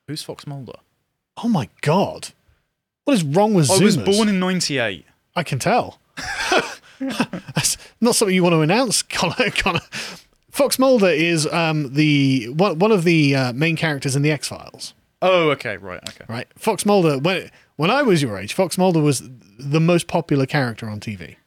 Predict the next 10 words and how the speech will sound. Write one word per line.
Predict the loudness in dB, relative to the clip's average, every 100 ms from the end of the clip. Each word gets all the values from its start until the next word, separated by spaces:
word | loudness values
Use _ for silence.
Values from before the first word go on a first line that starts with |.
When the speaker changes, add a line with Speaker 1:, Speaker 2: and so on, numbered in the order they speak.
| _ -16
Speaker 2:
right? | -14 -14 _ _ _ _
Uh, | -4 -2 -2 -4 -4 -2 -4
<laughs> | -6 _
Daisy | -4 -2 -2
laughing | -4 -4 -6 -16 -20
in | _ -12
the |
background | -6 -6 -4 -4 -4
there. | -6 -12 -16 -14 -10 -8 -4
Um, | -2 0 -2